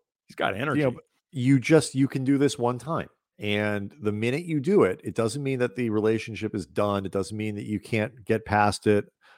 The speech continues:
Speaker 2: or that Russell Westbrook's gonna be, um, you know, benched in the fourth quarters going forward. But when you do it the way he did and you respond to the question the way he did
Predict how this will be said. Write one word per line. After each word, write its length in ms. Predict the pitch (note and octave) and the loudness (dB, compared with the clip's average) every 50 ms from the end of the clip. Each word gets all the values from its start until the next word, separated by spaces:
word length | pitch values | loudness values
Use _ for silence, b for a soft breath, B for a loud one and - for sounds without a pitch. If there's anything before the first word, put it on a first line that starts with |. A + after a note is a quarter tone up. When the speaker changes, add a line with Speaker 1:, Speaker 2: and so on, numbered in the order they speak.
| b b | b b
Speaker 2:
or 180 | - A2 A2+ A2 | 0 2 2 4
that 140 | G#2+ A#2 - | 2 0 -2
Russell 360 | G#2 G#2 A2 G#2+ - A#2 G#2 | 0 0 0 0 2 0 2
Westbrook's 460 | G2+ G2+ G#2 - - A2 G2+ - - | 2 0 0 -2 -4 -4 -4 -4 -4
gonna 160 | - G#2 G2 | -6 -6 -4
be, 380 | F2+ G2 F#2+ F#2 F#2 F#2 F2+ - _ _ _ _ _ _ _ _ _ _ _ _ _ _ _ _ _ _ _ _ _ _ - _ | -4 -2 -2 -2 -2 -4 -6 -8 _ _ _ _ _ _ _ _ _ _ _ _ _ _ _ _ _ _ _ _ _ _ -16 _
um, 560 | - G2 F#2+ G2 F#2+ F#2 F2 F2 E2 E2+ - _ _ _ _ _ _ _ _ _ | -4 -2 -2 0 -2 -2 -4 -6 -10 -12 -14 _ _ _ _ _ _ _ _ _
you 80 | - A2 | -4 -4
know, 100 | G2 F2 | -2 -2
benched 400 | - - G#2 G#2 A2+ G#2+ - - | 2 4 4 4 4 2 0 -2
in 80 | G#2+ F#2+ | -2 -2
the 60 | - | -2
fourth 280 | - G#2 G2+ F#2 - | 0 0 0 0 0
quarters 300 | - G2+ G2 F#2 F#2 - | 0 0 2 2 2 0
going 240 | - G#2+ F#2 F2 E2+ | 0 0 0 0 -4
forward. 500 | - - - F3 E3 G#2 D#2 - - - _ b b b b b b b b b _ _ | 0 4 8 8 8 8 6 2 -2 -12 _ b b b b b b b b b _ _
But 240 | - A2+ A#2 C#3+ C3+ | 8 10 10 8 6
when 160 | A#2+ A#2+ A#2 | 0 0 2
you 120 | A2+ A2+ A2 | 2 2 6
do 180 | A#2 D3 D#3+ | 8 8 8
it 80 | F3 - | 8 6
the 80 | D#3+ | 6
way 180 | C3+ C3+ B2+ B2 | 4 6 4 4
he 120 | A#2 B2+ | 4 2
did 420 | A#2+ A2 F#2+ D#2+ D#2 D#2 - - - - | 2 2 2 4 2 0 -4 -8 -12 -6
and 200 | G#2+ G#2+ G#2 G#2 | -6 -4 -4 -2
you 140 | G#2 G#2+ | -2 -2
respond 580 | G2 F#2+ G#2 G2 - - - B2+ C3 C3+ C3 A#2 | 0 0 -2 -2 -2 0 2 2 2 2 0 -2
to 60 | G#2 F#2+ | -2 -4
the 120 | G2 F2+ | -4 -4
question 520 | - - D3 A#2+ A2+ - - A#2 G#2+ F2+ | 0 2 2 2 2 2 0 0 0 2
the 80 | E2+ E2+ | 0 -2
way 200 | E2 E2+ E2 D2+ | 0 0 -2 -2
he 140 | - E2+ D#2 | -6 -8 -12
did 320 | - - D2 C#2 - - | -10 -10 -10 -10 -10 -14